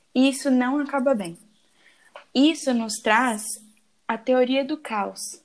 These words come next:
Essa que é usada hoje, não é usada hoje, ela está presente hoje no nosso cotidiano. E o documentário também traz, é, a, a,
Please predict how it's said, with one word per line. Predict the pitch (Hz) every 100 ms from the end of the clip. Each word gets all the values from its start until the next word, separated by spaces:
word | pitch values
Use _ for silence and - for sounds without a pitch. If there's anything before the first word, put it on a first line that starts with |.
| _ _ _ _ _ _
Essa | 226 214 208 - 320 - _
que | - 254
é | 247 240
usada | 233 202 214 226 208 202 202 _ -
hoje, | 202 247 240 214 208 - _ _ _
não | 302 320
é | 349
usada | 320 220 202 190 185 185
hoje, | 190 185 185
ela | - 240 262 269 - _ _ _
está | 247 - 269 269
presente | 269 302 254 208 240 254 240 233
hoje | 208 208
no | 208 202
nosso | 196 196 -
cotidiano. | 196 190 185 196 185 185 - _ _ _ - _ _ _ -
E | 233 247 247 247 - -
o | 240
documentário | 247 247 247 240 226 240
também | 254 254 247
traz, | 240 202 190 196 202 - -
é, | 196 196 190 185 180 180 _ _ _ _
a, | 208 202 _ _ _ _ _ _
a, | - 214 208 208 208